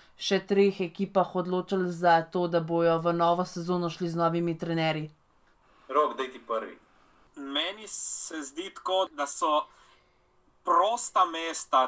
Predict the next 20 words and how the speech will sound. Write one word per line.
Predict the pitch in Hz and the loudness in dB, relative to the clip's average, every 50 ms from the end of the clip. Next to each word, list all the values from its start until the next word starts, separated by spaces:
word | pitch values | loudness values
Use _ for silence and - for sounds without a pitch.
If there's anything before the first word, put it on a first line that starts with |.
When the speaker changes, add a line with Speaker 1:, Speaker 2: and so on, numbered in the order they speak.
| - - | 0 -6
Speaker 3:
trenerska, | - 143 139 139 139 143 151 170 190 196 - - - 175 143 143 | -8 -6 -4 -4 -2 -2 -2 -2 -2 -2 -4 -6 -2 -2 -2 -2
zelo | 143 165 185 202 214 214 208 - | -2 -2 0 2 2 4 4 2
zanimivo | - - - 156 156 156 156 156 170 190 214 202 170 170 160 | 2 2 -2 -2 -2 -2 -6 -8 -8 -10 -8 -2 4 4 4
razporejena. | 147 - - - - - - 143 139 135 135 135 131 127 123 117 110 107 104 - - - - _ _ - | 4 4 0 -2 -4 -2 0 0 0 0 -2 -2 -2 -2 -2 -2 -2 -2 -2 -4 -8 -20 -20 _ _ -6
Na | - 127 131 147 | -4 -2 -2 -2
eni | 175 196 180 | -4 -6 -6
strani | - - - 180 175 185 190 185 | -8 -4 0 2 4 4 4 2
imaš, | 175 170 175 175 175 175 - - - | 2 4 4 4 4 4 0 -6 -10
eh, | - - - 147 135 135 135 135 135 135 | -10 -4 0 2 2 4 4 2 2 0
na | 139 139 139 139 143 | 0 -2 -2 -2 -4
s-, | - - - - 156 143 143 | -6 -8 -8 -10 -12 -12 -10
recimo | 143 143 - - - 160 151 | -10 -10 -10 -8 -6 -2 0
najbolj | 143 139 - - 147 143 135 123 107 _ _ _ _ _ _ _ _ _ _ _ _ _ - - | 4 4 4 2 2 0 -4 -4 -4 _ _ _ _ _ _ _ _ _ _ _ _ _ -18 -10
pozitivni | - - 185 202 - - 311 - - 311 - 156 143 139 | -6 -2 -2 -2 -2 -4 -6 -8 -8 -8 -8 -8 -8 -10
strani | - - - - 143 147 151 147 | -12 -12 -8 -6 -4 -4 -4 -4
spektra | 143 - - - 156 147 151 - - - 143 151 - - - - _ _ _ _ - | -8 -8 -8 -6 -8 -8 -8 -8 -8 -6 -4 -4 -4 -6 -12 -20 _ _ _ _ -8
imaš | 135 131 143 147 147 139 - - 123 - | 0 2 4 4 4 4 0 -10 -10 -8
Jacksonville, | 135 135 151 - - - - 233 220 220 226 - - 208 220 - _ _ _ _ _ _ _ _ - - | -6 -6 -6 -4 -4 -4 -2 -2 -4 -6 -8 -8 -8 -8 -10 -10 _ _ _ _ _ _ _ _ -8 -2
ki | - | 0
imajo | - 285 151 160 170 170 160 147 | 4 6 8 6 6 4 2 -2